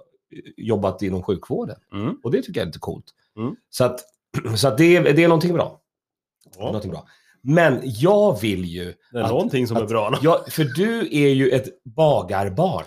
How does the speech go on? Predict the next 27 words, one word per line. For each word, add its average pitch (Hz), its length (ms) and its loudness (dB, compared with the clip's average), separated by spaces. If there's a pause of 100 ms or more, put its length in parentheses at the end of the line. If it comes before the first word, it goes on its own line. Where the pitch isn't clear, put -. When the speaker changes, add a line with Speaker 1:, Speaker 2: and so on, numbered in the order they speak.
(200)
Speaker 2:
<laughs> - 500 -2
Ja, 208 320 4 (140)
det 185 60 0
kan 269 160 0
man 226 100 2
ju 196 80 2
säga. 135 380 -2
Speaker 1:
<laughs> - 40 -14 (1160)
Eller, 151 800 0
eller, 131 140 0 (760)
men, 147 320 2
men, 156 280 4
eh, 151 140 2 (960)
är 139 120 4
det 156 80 0
föräldrarna 160 540 0
som 117 120 -8
har 104 80 -2
gett 92 260 -4
dig 87 200 -8
matintresset? 85 840 -10 (1500)
Speaker 2:
Jag 139 160 -2
är 147 60 4
ju 151 100 4
uppväxt 143 440 0
på 127 100 -6
bondgård. 117 640 -4